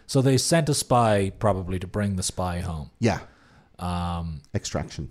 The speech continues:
Speaker 1: Extraction, yeah.
Speaker 2: Um, so they sent, they, they, they said,
Speaker 1: And he was told to go one route, and he went another.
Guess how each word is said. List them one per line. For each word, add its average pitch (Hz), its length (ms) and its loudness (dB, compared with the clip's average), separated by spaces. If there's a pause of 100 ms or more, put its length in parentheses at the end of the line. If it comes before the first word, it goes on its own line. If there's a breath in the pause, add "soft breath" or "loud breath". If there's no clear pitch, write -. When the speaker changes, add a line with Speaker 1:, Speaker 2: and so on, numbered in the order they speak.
(120)
Speaker 1:
Extraction, - 560 -12
yeah. 82 160 -10 (560 soft breath)
Speaker 2:
Um, 98 260 2
so 127 140 2
they 120 80 2
sent, 156 320 0
they, 117 140 2
they, 110 180 0
they 101 220 -4
said, 104 320 2 (180 loud breath)
Speaker 1:
And 135 80 0
he 143 40 4
was 139 100 4
told 180 280 4
to 185 60 0
go 175 160 4
one 156 220 4
route, 113 260 4
and 107 120 -4
he 110 40 2
went 110 200 2
another. 95 340 0